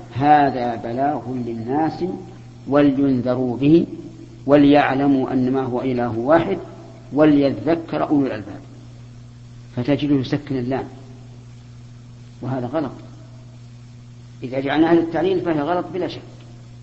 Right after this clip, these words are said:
ليش؟ لأن لام التعليل تكسر ولو وليت ال-، ال-، الحروف. لكن لا أستبعد، وأنا لا أدري، أن يكون فيها قراءة: "هذا بلغ الناس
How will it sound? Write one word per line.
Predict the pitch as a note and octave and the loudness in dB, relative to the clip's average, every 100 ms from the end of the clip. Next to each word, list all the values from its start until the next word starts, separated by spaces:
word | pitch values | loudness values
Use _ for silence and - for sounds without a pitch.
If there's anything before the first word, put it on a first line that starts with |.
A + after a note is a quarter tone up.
| - | 2
ليش؟ | D#3+ E3+ E3 - - - - - - - - - | 6 6 2 -8 -14 -16 -20 -20 -20 -20 -12 -4
لأن | C3 C#3+ | 0 4
لام | F3 E3+ | 6 6
التعليل | - C3+ D3+ D#3+ - - - - - - - - - - - - - - | 4 0 2 0 -2 -14 -18 -20 -20 -20 -18 -18 -18 -18 -18 -20 -6 0
تكسر | F#3+ - F#3 E3+ | 0 2 0 2
ولو | D#3+ F#3+ F#3 | 2 4 4
وليت | F#3 E3+ D3+ | 4 2 -2
ال-، | C3 C3 | -10 -12
ال-، | B2+ - - - - | -12 -14 -18 -18 -16
الحروف. | B2+ C3 A2+ - - - - - - - - | -14 -12 -14 -16 -20 -20 -20 -20 -20 -18 2
لكن | E3 F3+ F3 E3+ | 4 6 4 4
لا | G3+ | 4
أستبعد، | G3 - C#3+ B2+ | 2 0 0 0
وأنا | C3+ C#3+ C#3 | -2 0 4
لا | E3 C#3 | 4 2
أدري، | - D3 D#3+ - - - - | -2 -4 -4 -10 -16 -16 -2
أن | C#3 | -2
يكون | C#3+ D#3+ C#3+ | 0 -2 -2
فيها | C#3 C3 | 0 -2
قراءة: | A#2 B2+ A#2+ B2+ C#3+ - - - - - - - - - - - - - | -2 -2 -2 -4 -6 -12 -18 -20 -20 -20 -20 -20 -20 -20 -20 -20 -20 -10
"هذا | B2 C3+ C3 | -2 0 2
بلغ | C#3 C3+ | 0 0
الناس | B2+ C3+ E3+ | 0 2 0